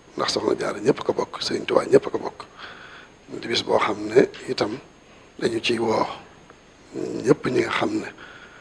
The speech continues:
mooy njabootu Cheikh Sëriñ Tuubaa, di ko tàmbali ci kër Cheikh Mouhamadou Moustapha ba ci Cheikh Mouhamadou Mourtala, bàyyi wuñ fi kenn,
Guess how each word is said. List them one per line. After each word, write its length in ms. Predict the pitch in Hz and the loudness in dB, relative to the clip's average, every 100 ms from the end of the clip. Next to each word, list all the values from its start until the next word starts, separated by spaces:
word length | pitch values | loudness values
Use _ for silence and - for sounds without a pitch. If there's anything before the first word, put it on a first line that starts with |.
| - - - | -20 -12 -2
mooy 240 | 120 113 110 | 0 0 0
njabootu 320 | 120 - 104 | 0 2 2
Cheikh 200 | - 110 - - - | 2 0 -2 -8 2
Sëriñ 260 | 123 110 | 4 4
Tuubaa, 300 | - 101 110 - - - - - - - - - - - | 2 0 0 0 -8 -20 -20 -20 -20 -20 -20 -20 -20 -14
di 80 | - | -12
ko 80 | - | -2
tàmbali 340 | - - - | 0 2 2
ci 160 | - - - | 0 -2 2
kër 160 | - 107 - - - | 4 6 4 -6 -6
Cheikh 240 | - 117 104 | 2 4 4
Mouhamadou 360 | 101 - - | 2 2 0
Moustapha 480 | - 98 - - - - - - | -4 0 0 2 0 0 -10 -6
ba 60 | |
ci 100 | - | -2
Cheikh 140 | 131 - | 2 2
Mouhamadou 260 | - - | 0 -2
Mourtala, 320 | - - 110 | -4 -4 -4
bàyyi 220 | - - - | -2 -2 -4
wuñ 120 | 107 | -6
fi 100 | - | -8
kenn, 240 | - - | 0 2